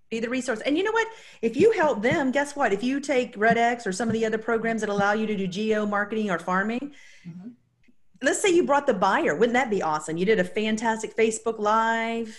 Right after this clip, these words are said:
Speaker 1: You attracted a buyer. The buyer actually did like that house. You actually get this under contract. Now you're gonna tell the whole community, "Hey,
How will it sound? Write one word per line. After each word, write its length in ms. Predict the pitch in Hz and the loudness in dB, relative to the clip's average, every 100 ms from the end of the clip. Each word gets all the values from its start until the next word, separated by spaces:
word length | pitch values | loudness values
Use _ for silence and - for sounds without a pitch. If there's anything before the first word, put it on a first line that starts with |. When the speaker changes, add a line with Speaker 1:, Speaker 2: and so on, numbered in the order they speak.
| - - - - - | -20 -20 -20 -20 -4
Speaker 1:
You 120 | 190 | -2
attracted 440 | - - 233 233 214 | -2 0 0 2 0
a 80 | 180 | 2
buyer. 640 | 185 208 233 240 240 240 | 2 2 2 2 2 0
The 100 | 190 | 0
buyer 220 | 196 214 | 0 2
actually 300 | 208 220 220 | 2 0 -2
did 160 | 214 214 | -2 0
like 300 | 180 220 220 | 2 2 2
that 160 | 220 220 | 0 2
house. 680 | 226 247 240 247 - - _ _ _ _ _ _ - | 0 0 -2 -6 -10 -14 _ _ _ _ _ _ -6
You 100 | 220 | 2
actually 260 | 220 220 233 | 2 2 -2
get 200 | 214 220 | -2 0
this 160 | 220 | 0
under 180 | 226 214 | 2 -2
contract. 800 | 208 196 208 233 254 269 294 - - _ _ _ - | -4 -4 -4 -2 -4 -4 -8 -12 -20 _ _ _ 0
Now 140 | 262 | 2
you're 120 | 330 | 2
gonna 140 | 247 220 | 0 0
tell 180 | 254 226 | 2 0
the 80 | |
whole 160 | 220 233 | 2 0
community, 760 | 240 233 285 262 220 214 214 - - - - - | 0 -2 0 0 0 -2 -6 -14 -20 -20 -20 -6
"Hey, 580 | 320 311 214 160 - | -2 0 0 -2 -6